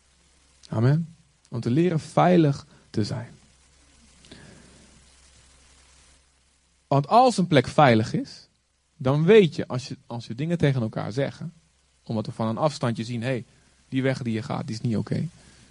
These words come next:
Dan weten we dat dat niet afwijzing is, want hey,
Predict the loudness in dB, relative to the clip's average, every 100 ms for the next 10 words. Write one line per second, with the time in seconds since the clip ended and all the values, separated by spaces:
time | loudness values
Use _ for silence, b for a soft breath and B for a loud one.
0 | b _ _ _ _ _ _ _ -4 4
1 | 6 6 2 0 -2 -4 -4 -2 -2 -2
2 | -4 -2 0 2 0 -2